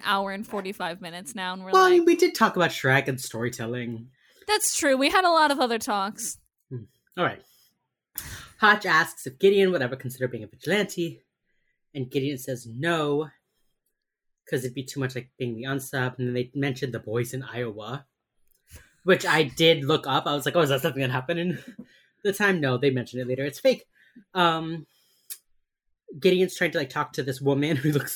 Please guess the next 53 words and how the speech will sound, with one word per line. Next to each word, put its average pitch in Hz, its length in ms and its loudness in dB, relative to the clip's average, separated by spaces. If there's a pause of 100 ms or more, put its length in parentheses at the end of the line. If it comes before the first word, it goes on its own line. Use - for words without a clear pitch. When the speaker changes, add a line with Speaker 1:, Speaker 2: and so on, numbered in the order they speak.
Speaker 2:
so, 135 200 2
like, 120 340 -4 (800)
annoyed, 139 480 0
and 139 100 -4
she's - 140 -14
like, 127 80 -4
"The 127 80 -10
cops - 260 -8
already 202 160 -4
talked - 280 -14
to 127 60 -16
me." 123 200 -14 (640)
And 147 180 -2
he's - 240 -8
like, 120 320 -2 (1160)
"I'm 190 160 4
gonna 147 120 4
talk 127 140 -4
to - 120 -8
you 127 40 -2
anyway." 104 260 -12 (680)
Speaker 1:
True 415 300 2
New 415 120 2
Yorker 254 460 2
being 254 300 2
annoyed 247 340 2
at 240 120 2
everything. 202 560 -4
I 220 60 -2
love 247 220 0
New 285 100 -2
Speaker 2:
Yeah. 269 60 2
Speaker 1:
Yorkers 226 340 -2
in 220 120 -6
T 220 140 -8
V 202 140 -4
shows. 208 180 -6 (100)
Speaker 2:
So 151 400 6
he 156 160 -6
says, 143 480 4
"Okay, 240 220 4
the 185 100 0
guy 202 180 2
would 185 140 0
be 190 340 -4
quiet. 175 640 4
He'd 160 280 -6
seem 190 460 -2
like 170 140 -2
he's 175 180 -12
seen 196 320 0
too 170 200 -4
much." 151 580 -6